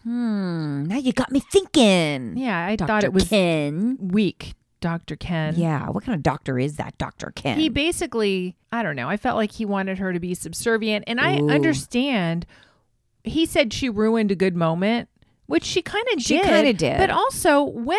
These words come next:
Speaker 2: are they supposed to talk about issues? Because Ralph doesn't wanna talk about anything.
Speaker 1: Well, yeah, she was just happy to have Ralph sitting in front of her so she could talk about something.
Speaker 2: Well, Ra-, Ralph tries to divert attention
Speaker 1: Yeah.
Speaker 2: by doing these nice things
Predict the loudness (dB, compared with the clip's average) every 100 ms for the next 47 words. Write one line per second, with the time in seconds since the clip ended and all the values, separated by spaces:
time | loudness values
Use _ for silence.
0 | 2 2 2 0 2 2 2 -4 -2 2
1 | 2 2 2 2 0 2 0 4 4 4
2 | 2 2 2 2 2 0 2 0 2 -2
3 | -2 -2 0 2 2 -2 -4 -2 0 0
4 | 0 0 2 2 2 4 4 4 2 -10
5 | -2 2 4 2 -2 4 4 4 0 0
6 | 0 0 0 2 2 2 0 -4 -6 -10
7 | -10 2 4 4 6 4 4 4 4 4
8 | 0 0 2 2 -2 -6 -4 0 0 2
9 | 2 2 0 -8 -8 -2 2 2 2 -2
10 | -2 -4 -4 -8 _ 0 4 4 4 0
11 | -4 -4 0 0 0 2 2 4 6 4
12 | 2 2 2 2 -2 -4